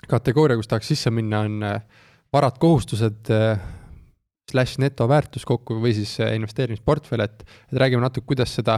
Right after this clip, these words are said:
äh, oma varasid jälgida või siis kohustusi, äh, kohustuste ümber mõelda. Ja küsimus, äh, oleks siis selline, et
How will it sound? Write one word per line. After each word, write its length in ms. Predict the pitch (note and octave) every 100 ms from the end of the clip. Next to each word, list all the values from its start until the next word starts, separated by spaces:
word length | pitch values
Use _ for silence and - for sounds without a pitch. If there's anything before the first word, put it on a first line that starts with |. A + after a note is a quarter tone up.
| - _ _ _ _ _
äh, 220 | A#2+ A#2 A2+ G#2+ - B2+
oma 180 | A2 G#2+
varasid 380 | C3+ B2 - A#2
jälgida 320 | A#2 A2 A2+
või 160 | A2+ A2
siis 220 | G#2+ -
kohustusi, 580 | B2+ A#2 - G#2+ - A2 - - -
äh, 400 | A2 G#2+ A2+ A#2 - - -
kohustuste 520 | - C3 A2 - - A#2+
ümber 220 | A#2 A2+
mõelda. 320 | A#2+ A2 G#2 - - _ _ _ _ _ _ _ _ _ _ _ _ _ _ _ -
Ja 100 | A2+
küsimus, 500 | C#3 C#3 A#2+ G#2+ - A2+
äh, 180 | A2
oleks 240 | A#2+ A#2 -
siis 100 | -
selline, 380 | D#3 C#3+ A2 G#2+ - - - - - _ _ - - _ _ -
et 420 | C3 - -